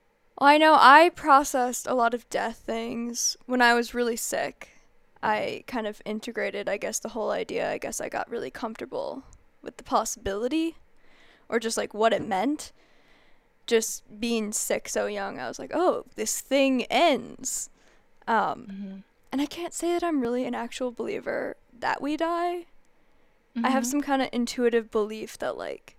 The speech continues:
Speaker 1: we don't actually die. I don't know what that means, but that, that's a
Speaker 2: I think
Speaker 1: thing.
Speaker 2: of, yeah, no, I think about it in terms of science. Like, the,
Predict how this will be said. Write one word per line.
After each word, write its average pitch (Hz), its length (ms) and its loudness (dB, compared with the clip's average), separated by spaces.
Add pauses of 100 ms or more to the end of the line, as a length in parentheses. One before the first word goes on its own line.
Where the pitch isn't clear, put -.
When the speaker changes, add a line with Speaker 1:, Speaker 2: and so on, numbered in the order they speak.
(1300)
Speaker 1:
we 247 140 0
don't 208 220 2
actually - 460 -8
die. - 400 -14 (260)
I 254 100 -2
don't 254 260 -4
know 226 140 2
what 220 180 -2
that 220 180 -6
means, - 400 -10
but - 180 -6
that, - 280 -2 (640)
that's 254 200 4
a 269 160 2
Speaker 2:
I 254 120 10
think 247 220 4
Speaker 1:
thing. - 20 0
Speaker 2:
of, 302 80 -4 (600)
yeah, 262 420 4
no, 302 200 0
I 302 100 2
think 311 300 -6
about 294 200 2
it 262 140 -2
in 233 140 -2
terms 233 400 -6
of 208 100 -10
science. 220 680 -4
Like, 202 380 -2 (640)
the, 220 100 -14